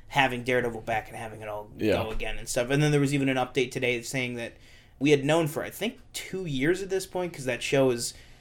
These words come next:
Speaker 1: announced so long ago, but the animated Spider-Man show.
Speaker 2: Yeah,
Speaker 1: Um,
Speaker 2: freshman year?
Speaker 1: Yeah, they re-,
Speaker 2: Yeah.
Speaker 1: well, now I guess it's called Your, Friendly Neighborhood Spider-Man. I guess
Speaker 2: Oh,
Speaker 1: they
Speaker 2: okay.
Speaker 1: changed it. But
Speaker 2: That was a while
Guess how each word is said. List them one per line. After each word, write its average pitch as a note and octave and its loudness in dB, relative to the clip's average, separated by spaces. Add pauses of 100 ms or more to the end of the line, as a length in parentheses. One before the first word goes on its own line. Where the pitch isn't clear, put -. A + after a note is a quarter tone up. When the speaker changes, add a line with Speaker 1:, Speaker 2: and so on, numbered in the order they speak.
(320)
Speaker 1:
announced B2+ 2
so C3+ 2
long A#2+ 2
ago, C#3 2
but A#2+ -4
the B2 -6
animated C3+ 2
Spider-Man D3 2
show. D3 -2 (480)
Speaker 2:
Yeah, G3+ 10
Speaker 1:
Um, A2+ 2
Speaker 2:
freshman D#3+ 4
year? F#3+ 4
Speaker 1:
Yeah, D#3 8
they D3 4
re-, E3+ 4
Speaker 2:
Yeah. D3+ 8
Speaker 1:
well, D#3 8
now D#3+ 4
I D3 4
guess C#3+ -2
it's C#3+ -10
called C3 -4
Your, B2+ -4 (380)
Friendly C3+ 0
Neighborhood A#2+ -6
Spider-Man. A2 -6
I - -6
guess A#2+ 6
Speaker 2:
Oh, G#2+ 4
Speaker 1:
they G#2+ 2
Speaker 2:
okay. G#2+ -2
Speaker 1:
changed - -6
it. - -14 (440)
But C#3+ 4
Speaker 2:
That A3+ 0
was A3+ 4
a A2+ 2
while F#2+ 2